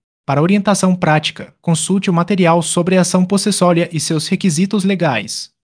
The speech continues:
Quais dicas rápidas para ganhar a posse conforme requisitos para emissão na posse de imóvel sem título, provas e petição inicial?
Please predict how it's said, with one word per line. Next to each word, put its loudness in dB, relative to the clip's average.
Quais 0
dicas -4
rápidas -4
para -6
ganhar -2
a -2
posse -6
conforme -2
requisitos -2
para -4
emissão -2
na -4
posse -4
de -6
imóvel -2
sem -2
título, -4
provas -4
e -6
petição -4
inicial? -4